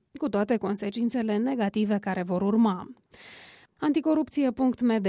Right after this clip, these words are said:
face trimitere la un studiu al Centrului Național Anticorupție, potrivit căruia majoritatea celor condamnați pentru infracțiuni de corupție, în mare parte, primesc cele mai blânde pedepse prevăzute de lege.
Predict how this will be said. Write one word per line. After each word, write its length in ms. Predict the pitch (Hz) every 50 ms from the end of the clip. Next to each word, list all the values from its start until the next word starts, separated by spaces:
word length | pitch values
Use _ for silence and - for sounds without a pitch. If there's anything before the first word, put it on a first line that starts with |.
| 180 180
face 340 | - 233 220 220 - 247 226
trimitere 600 | - 226 220 214 233 269 - 294 277 277 269 254
la 140 | 240 269
un 120 | 302 311 285
studiu 360 | - - 294 285 240 269 269
al 160 | 262 240 226
Centrului 520 | 185 269 262 262 262 277 269 254 254 247 233
Național 540 | 208 202 202 - 240 220 220 214 220 220
Anticorupție, 760 | 214 214 208 214 202 - 208 226 285 262 - - 269 277 277 254
potrivit 420 | - 262 262 240 240 233 302 294
căruia 480 | - - 294 294 285 285 269 269 262 254
majoritatea 760 | 240 240 247 247 262 247 220 202 202 - 233 262 254 247 240
celor 320 | - 254 226 233 226 220
condamnați 560 | 220 214 220 208 208 208 208 208 202 196 -
pentru 280 | - - 196 190 - 202
infracțiuni 540 | 208 208 - 208 208 202 - 254 226 208 196
de 80 | 202
corupție, 720 | - - 185 214 285 311 247 - - - 254 254 254 330 -
în 160 | - 247 247 240
mare 280 | 226 208 190 185 180 208
parte, 360 | - 247 277 294 294 - 269
primesc 520 | 214 - 226 202 190 196 240 262 - - -
cele 260 | - 311 294 294 285
mai 220 | 277 277 277 269
blânde 400 | 214 190 214 226 254 269 247 240
pedepse 520 | 233 - 220 202 196 208 214 - - 240 208
prevăzute 580 | - 208 202 202 196 196 190 190 196 - 196
de 100 | 196 214
lege. 460 | 226 233 240 220 208 185 - 202 190